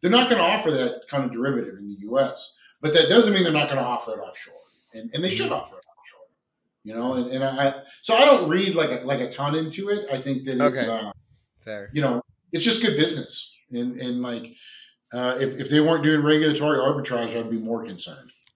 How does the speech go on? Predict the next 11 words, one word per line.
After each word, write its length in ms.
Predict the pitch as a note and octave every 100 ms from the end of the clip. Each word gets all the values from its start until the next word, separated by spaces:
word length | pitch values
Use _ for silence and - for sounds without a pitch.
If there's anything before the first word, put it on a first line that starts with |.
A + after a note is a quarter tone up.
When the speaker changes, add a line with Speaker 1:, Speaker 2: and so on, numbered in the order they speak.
| B2
Speaker 2:
"I'm 160 | C#3
a 60 | D3+
businessman. 880 | C3+ E3 C#3 C3 A#2 - G#2+ G2 F2+
I 60 | G#2+
do 240 | A#2 A#2 A2+ _ -
business 420 | D#3 C3 A2 -
things," 580 | - F#2+ E2+ - - _ _
as, 220 | G2+ F#2
uh, 160 | F#2+ F#2
Speaker 1:
<laughs> 0 |
Yeah. 140 | F#3